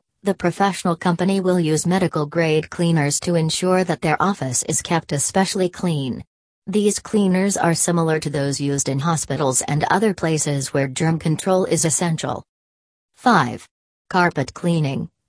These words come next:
The professional office cleaners in Melbourne offer carpet cleaning as part of their services.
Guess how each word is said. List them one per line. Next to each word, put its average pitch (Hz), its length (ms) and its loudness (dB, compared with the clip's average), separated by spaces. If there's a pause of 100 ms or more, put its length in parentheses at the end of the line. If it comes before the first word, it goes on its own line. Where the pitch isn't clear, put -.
The 196 80 0
professional 175 600 0
office 139 400 -2
cleaners 151 500 0
in 151 220 0
Melbourne 139 640 0
offer 120 480 -2
carpet 156 440 -2
cleaning 165 440 0
as - 160 -2
part 226 240 2
of 190 100 2
their 175 160 2
services. 127 720 -2